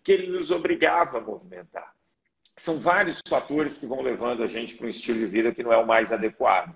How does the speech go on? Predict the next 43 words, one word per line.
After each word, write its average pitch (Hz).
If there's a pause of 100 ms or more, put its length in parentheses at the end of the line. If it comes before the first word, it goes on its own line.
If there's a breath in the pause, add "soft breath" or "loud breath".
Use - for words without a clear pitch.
(120)
né? 90 (560)
E 170
aí 131
você 147
tem, 143 (360)
é, 113 (420)
enfim, 113
uma 117
incidência 120
de 101
uma 113
série 156
de 120
doenças 117
por -
conta 127
de 123
um 139
estilo 123
de 131
vida 110
que -
não 123
tá, 107 (460 loud breath)
é, 113
de 117
acordo 123
com 123
o 117
que 127
o -
nosso 120
corpo 117
foi 123
programado. 117
Porque -
a -
atividade 147
física, 139
ela 139
é 139
ingrata, 113
sabe? 107